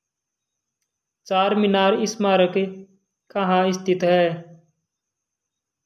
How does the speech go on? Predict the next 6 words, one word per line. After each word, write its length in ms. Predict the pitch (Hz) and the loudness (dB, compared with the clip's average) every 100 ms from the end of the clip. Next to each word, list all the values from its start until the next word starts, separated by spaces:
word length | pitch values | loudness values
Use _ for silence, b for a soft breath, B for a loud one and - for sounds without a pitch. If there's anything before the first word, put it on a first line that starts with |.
| _ _ _ _ - | _ _ _ _ -12
इसका 340 | 196 - 190 | -6 -2 0
सही 260 | 185 202 208 | 2 0 0
जवाब 560 | 185 180 175 175 180 - _ _ _ _ _ _ | 2 4 4 2 -4 -16 _ _ _ _ _ _
ऑप्शन 420 | 190 185 196 196 180 | -6 -4 -2 -2 2
डी, 180 | 185 185 180 185 - _ _ _ _ _ 175 | 2 2 -2 -12 -20 _ _ _ _ _ -4
हैदराबाद। 720 | 175 185 185 165 165 165 | 0 2 4 4 4 4